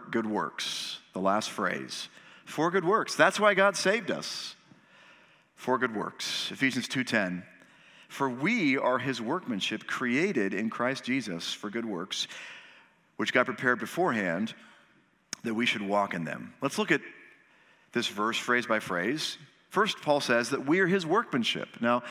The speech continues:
that word workmanship, uh, is the word poem-, poemo, which someone would translate as poem, as in we are God's poem. This is not broad enough. The same word was used to describe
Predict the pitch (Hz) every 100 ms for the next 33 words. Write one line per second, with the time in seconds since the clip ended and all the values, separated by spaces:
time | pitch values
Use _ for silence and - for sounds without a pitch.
0 | - - 147 156 196 147 160 - 120 -
1 | 107 113 - - - - - - - 95
2 | - 131 139 127 135 131 - 127 123 147
3 | 160 - - - 127 147 170 107 90 135
4 | 156 - - - - - - _ - -
5 | 175 160 135 143 139 127 131 123 - 123
6 | 117 110 - - 156 160 95 67 - 120
7 | 127 135 135 113 131 147 120 120 107 113
8 | 110 110 95 - - _ - 143 135 95
9 | - - _ _ - 165 226 202 220 165
10 | 143 175 175 92 82 - - - _ _
11 | - - - - - _ _ _ - _
12 | _ _ _ _ _ - 151 - 226 240
13 | 180 165 151 123 135 123 117 117 - 135